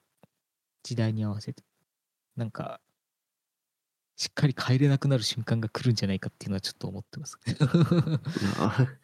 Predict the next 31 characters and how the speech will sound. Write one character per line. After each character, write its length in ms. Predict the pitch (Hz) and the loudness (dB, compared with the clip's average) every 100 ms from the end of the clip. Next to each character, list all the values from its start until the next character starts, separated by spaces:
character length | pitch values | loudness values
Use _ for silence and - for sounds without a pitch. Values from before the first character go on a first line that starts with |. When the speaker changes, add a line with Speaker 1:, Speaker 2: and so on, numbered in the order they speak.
| - | -20
Speaker 2:
<laughs> 320 | 143 _ _ | -20 _ _
な 80 | - | -6
る 80 | 113 | -6
ほ 120 | 131 | -8
ど。 100 | - | -6
Speaker 1:
そ 80 | 104 | -4
う。 200 | 101 123 _ _ _ _ _ _ _ _ _ | -4 -6 _ _ _ _ _ _ _ _ _
う 40 | 147 | -18
ん。 80 | 151 _ _ _ _ _ _ _ _ _ _ _ _ _ _ _ _ _ _ _ _ _ _ _ _ _ _ _ _ _ _ | -18 _ _ _ _ _ _ _ _ _ _ _ _ _ _ _ _ _ _ _ _ _ _ _ _ _ _ _ _ _ _
そ 100 | - | -8
う 60 | 95 | -8
そ 100 | - | -6
う、 40 | 117 | -6
な 80 | |
ん 60 | 117 | -4
か 220 | - - _ _ _ - | -4 -10 _ _ _ -4
あ 80 | |
る 60 | 107 | -2
じ 100 | 95 | -2
ゃ 20 | |
な 80 | 101 | -8
い 40 | |
で 40 | - | -10
す 80 | - | -16
か。 100 | - _ _ _ _ _ _ _ _ | -20 _ _ _ _ _ _ _ _
や 80 | 127 | -6
っ 40 | |
ぱ 80 | - | -4
こ 240 | - - | -4 2
れ 80 | 143 | 4
は 280 | 156 156 156 | 6 4 2